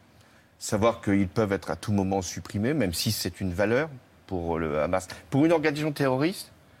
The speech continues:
euh, un otage, c'est, c'est, c'est une marchandise.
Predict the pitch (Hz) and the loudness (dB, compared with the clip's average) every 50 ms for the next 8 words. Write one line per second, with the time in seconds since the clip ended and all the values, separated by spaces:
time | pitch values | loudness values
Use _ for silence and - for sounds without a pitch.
0 | - _ - _ _ _ _ _ _ _ _ _ _ _ _ _ _ _ _ - | -20 _ -20 _ _ _ _ _ _ _ _ _ _ _ _ _ _ _ _ -6
1 | - 69 - - _ - 123 123 131 127 - 170 165 - - - - - 110 - | -6 -6 -6 -4 _ 0 2 2 2 2 0 -2 -2 -2 -6 -6 -6 -8 -12 -10
2 | - - - 123 - - - - - 113 110 - - 113 113 120 117 - - - | -6 -2 0 0 0 -2 -8 -8 -4 -4 -4 -2 -2 -2 -2 -2 -2 -4 -4 -4
3 | 117 101 98 95 92 90 - | -4 -2 -2 -4 -6 -8 -12